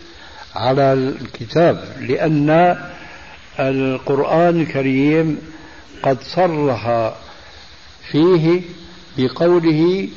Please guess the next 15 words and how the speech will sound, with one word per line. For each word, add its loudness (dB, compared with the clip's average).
"وأنزلنا 0
إليك 0
الذكر 0
لتبين 2
للناس 0
ما -2
نزل -2
إليهم". 0
فلا 2
شك -2
أن 0
بيان 2
الرسول 0
عليه 2
السلام، 0